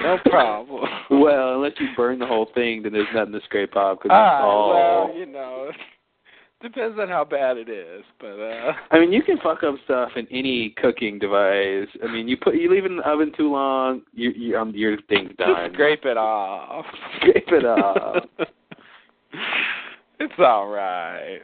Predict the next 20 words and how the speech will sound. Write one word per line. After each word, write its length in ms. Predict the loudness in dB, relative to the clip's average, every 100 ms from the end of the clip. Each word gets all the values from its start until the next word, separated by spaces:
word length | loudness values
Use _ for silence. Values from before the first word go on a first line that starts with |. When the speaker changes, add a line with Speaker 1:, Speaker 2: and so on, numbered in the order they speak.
| -20 _ -16 4
Speaker 1:
No, 140 | 8
Speaker 2:
And 100 | 8
Speaker 1:
but 60 | 8
Speaker 2:
you 60 | 4
Speaker 1:
it, 40 |
Speaker 2:
know 200 | 2 0 -6 -20 _ -16 -6
Speaker 1:
it 140 | -4
just 160 | -4 -6
has 240 | -4 -2
an 100 | -2 2
unnatural 840 | 0 0 -4 -2 -2 -2 -2 -2 -6
feel 380 | -6 -2 -2 -2
when 100 | -4
you 120 | -6
overcook 560 | -4 -4 -4 -4 -6 -4
it 60 | -8
in 60 |
the 60 | -8
microwave. 600 | -10 -10 -12 -14 -14 -16
There's 120 | -16